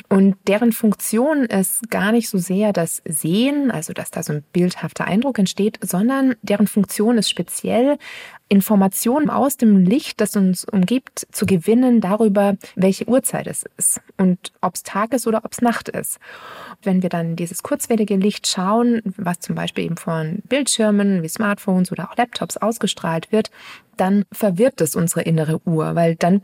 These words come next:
heißt es plötzlich, hey, es ist eigentlich noch gar nicht Nacht, sondern es ist immer noch Tag. Und das kann man dann eben auch manchmal messen, ähm, eben mit diesem Melatonin. Das ist ja das Hormon der Dunkelheit, das uns auch beim Schlafen oder Einschlafen besonders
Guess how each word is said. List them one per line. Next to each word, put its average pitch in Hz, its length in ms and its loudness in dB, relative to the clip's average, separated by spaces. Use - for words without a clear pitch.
heißt 185 260 0
es 190 120 -6
plötzlich, 190 520 0
hey, 202 160 2
es 226 100 0
ist - 120 -6
eigentlich 180 160 2
noch 170 120 0
gar 175 120 0
nicht 175 140 0
Nacht, 208 180 -2
sondern 170 220 0
es 170 80 -4
ist - 140 -10
immer 214 180 4
noch 147 160 -4
Tag. - 520 -10
Und 190 280 4
das 185 140 0
kann 190 160 2
man 190 120 4
dann 175 180 2
eben 160 260 -8
auch - 200 -8
manchmal 160 320 -6
messen, 269 600 -2
ähm, 175 200 2
eben 170 240 0
mit 165 120 -2
diesem 165 200 -4
Melatonin. 165 720 0
Das 202 200 -2
ist - 120 -8
ja - 60 -8
das - 240 -8
Hormon 165 340 0
der 156 140 -4
Dunkelheit, 202 720 0
das - 160 -6
uns - 180 -8
auch - 140 -6
beim 147 180 -4
Schlafen 160 500 -2
oder 151 200 -4
Einschlafen 165 480 -4
besonders 151 460 -6